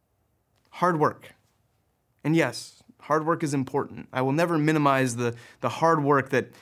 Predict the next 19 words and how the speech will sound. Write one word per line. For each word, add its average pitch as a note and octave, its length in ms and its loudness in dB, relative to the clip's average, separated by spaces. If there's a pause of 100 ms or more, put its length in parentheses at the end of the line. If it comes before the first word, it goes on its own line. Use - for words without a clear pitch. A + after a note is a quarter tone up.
(220)
any D#3+ 180 2
person C#3 640 2 (400)
has D#3 340 -2
put D3+ 200 0
in C#3+ 180 2
or, A#2+ 160 0
or A#2+ 60 -2
does C#3 300 0
put - 180 -8
in. - 200 -14 (960)
I D3 40 -2
mean, D#3+ 140 4
I, D#3+ 280 2
I D#3 60 0
think D#3 180 0
I'm E3+ 140 2
a D#3 60 2
hard A#2+ 220 -2
worker. - 380 -16